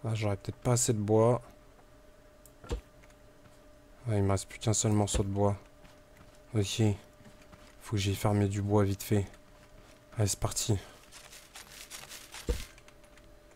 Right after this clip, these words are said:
Ok, faut que je me dépêche. Il est vingt heures, la nuit va tomber. Et je crois qu'ils attaquent la nuit.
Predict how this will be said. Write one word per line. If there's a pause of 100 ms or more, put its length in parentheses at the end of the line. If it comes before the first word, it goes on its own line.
(340)
Ok,
faut
que
je
me
dépêche. (680)
Il
est
vingt
heures,
la
nuit
va
tomber. (1160)
Et
je
crois
qu'ils
attaquent
la
nuit.